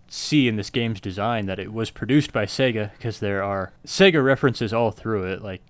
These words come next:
the main currency of the game is halos, which are dropped by Bayonetta's angel enemies. They're called halos, but they're pretty clearly sonic rings. <laughs>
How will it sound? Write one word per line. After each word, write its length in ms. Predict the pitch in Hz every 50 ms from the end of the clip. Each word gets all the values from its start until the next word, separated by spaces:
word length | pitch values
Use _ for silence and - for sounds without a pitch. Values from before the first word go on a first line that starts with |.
| - -
the 160 | 120 113 107
main 280 | 104 113 117 120 117 107
currency 420 | - - 127 123 120 - - 123
of 40 | 110
the 60 | 113 110
game 300 | 110 107 107 110 104 95
is 160 | 92 - -
halos, 720 | - - - - 143 143 143 147 147 143 143 143 143 - 123
which 140 | 113 -
are 40 | 110 98
dropped 320 | - 107 101 95 - -
by 180 | - 101 95 92
Bayonetta's 760 | 92 104 98 98 98 98 98 95 90 92 90 85 - - - -
angel 380 | - 127 123 123 120 113 120 120
enemies. 520 | 107 107 107 110 110 110 110 113 - - - - - - - - - - -
They're 100 | 127 123
called 300 | - - 214 240 214 147
halos, 400 | 117 127 110 104 98 101 113 113
but 140 | - 127 -
they're 100 | 131 131
pretty 480 | - - - - - 233 233 202 180 127
clearly 480 | - - - 151 143 135 127 120 117 101
sonic 420 | - - 120 110 107 101 95 -
rings. 640 | 104 95 90 90 92 92 - - - - - - -
<laughs> 60 | -